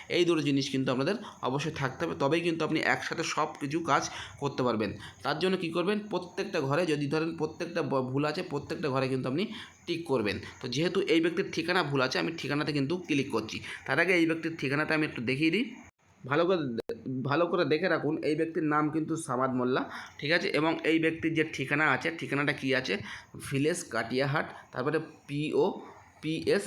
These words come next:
বাদুড়িয়া, এরকম লেখা আছে। আচ্ছা, পোস্ট অফিসটা কিন্তু এখানে নেই। এবং আমি কিন্তু, এটা কিন্তু মত-, মনে রাখুন, এবং আমি কিন্তু ওখানে দেখাচ্ছি লাইভ। দেখুন ওই ব্যক্তির নাম কিন্তু সামাদ মোল্লা এবং আমি কিন্তু ঠিকানাতে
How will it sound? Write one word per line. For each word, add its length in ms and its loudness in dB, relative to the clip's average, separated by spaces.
বাদুড়িয়া, 500 0
এরকম 320 2
লেখা 240 2
আছে। 140 0
আচ্ছা, 140 -2
পোস্ট 260 -2
অফিসটা 260 -2
কিন্তু 200 0
এখানে 180 2
নেই। 280 4
এবং 200 2
আমি 200 2
কিন্তু, 320 -2
এটা 160 4
কিন্তু 140 2
মত-, 280 0
মনে 140 4
রাখুন, 360 0
এবং 220 0
আমি 120 2
কিন্তু 200 0
ওখানে 160 2
দেখাচ্ছি 440 2
লাইভ। 360 4
দেখুন 300 0
ওই 180 2
ব্যক্তির 400 -2
নাম 260 2
কিন্তু 200 0
সামাদ 400 0
মোল্লা 240 0
এবং 340 0
আমি 120 4
কিন্তু 320 -2
ঠিকানাতে 420 4